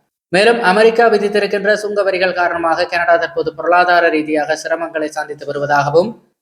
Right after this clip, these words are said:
பல வணிகங்கள் அங்கிருந்து அமெரிக்காவிற்கு மாறி வருவதாகவும் அவர் கூறியிருக்கின்றார். கடந்த சில மாதங்களிலே கனடா பிரதமர் மார்க் கர்னி மற்றும் ட்ரம்ப் பலமுறை தொலைபேசியில் பேசியிருந்தாலும், அந்த உரையாடல்களின்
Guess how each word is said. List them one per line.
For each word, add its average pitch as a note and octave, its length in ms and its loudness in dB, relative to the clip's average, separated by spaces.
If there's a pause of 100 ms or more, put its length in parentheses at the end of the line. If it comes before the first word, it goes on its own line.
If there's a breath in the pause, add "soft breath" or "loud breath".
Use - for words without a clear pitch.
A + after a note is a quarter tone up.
(100)
பல F#3+ 240 4
வணிகங்கள் G#3+ 640 2
அங்கிருந்து G#3 500 -2
அமெரிக்காவிற்கு F#3+ 720 0
மாறி F3+ 340 2
வருவதாகவும் E3 720 0
அவர் D3+ 280 -6
கூறியிருக்கின்றார். B2 800 -10 (260)
கடந்த A#3 320 2
சில A#3 180 4
மாதங்களிலே G#3+ 720 2
கனடா F#3+ 300 2
பிரதமர் F#3+ 360 -2
மார்க் F3+ 320 0
கர்னி F#3+ 240 -4
மற்றும் E3+ 640 -4
ட்ரம்ப் E3 320 0
பலமுறை F3 440 2
தொலைபேசியில் F3 640 0
பேசியிருந்தாலும், D#3 640 0
அந்த D3+ 180 -4
உரையாடல்களின் E3 920 0